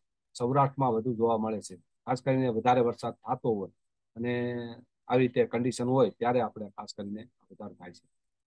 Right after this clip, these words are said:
આ રોગ જમીન લગોલગ થડ ઉપર આછા ભૂરા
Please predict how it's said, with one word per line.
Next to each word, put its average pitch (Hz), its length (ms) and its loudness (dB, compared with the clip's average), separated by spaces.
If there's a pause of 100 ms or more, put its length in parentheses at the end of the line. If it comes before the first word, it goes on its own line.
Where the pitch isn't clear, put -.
(560)
આ 147 160 8
રોગ 151 300 8
જમીન 143 720 4
લગોલગ 139 480 4
થડ 143 420 -4
ઉપર 127 480 -2
આછા 131 340 2
ભૂરા 117 500 2